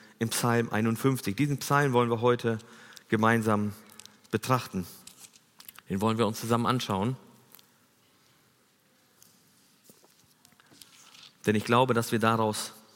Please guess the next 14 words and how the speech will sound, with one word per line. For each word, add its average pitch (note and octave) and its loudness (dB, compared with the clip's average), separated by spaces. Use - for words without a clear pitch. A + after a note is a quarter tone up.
einiges G#2+ 0
mitnehmen G#2 -2
können. F2 -10
Es C3 6
ist F#3 4
nämlich D#3 2
so, C3 2
dass A2+ 2
nicht E3 2
nur C#3 2
David A#2 2
derjenige G2 2
ist, - -4
der F#2+ 0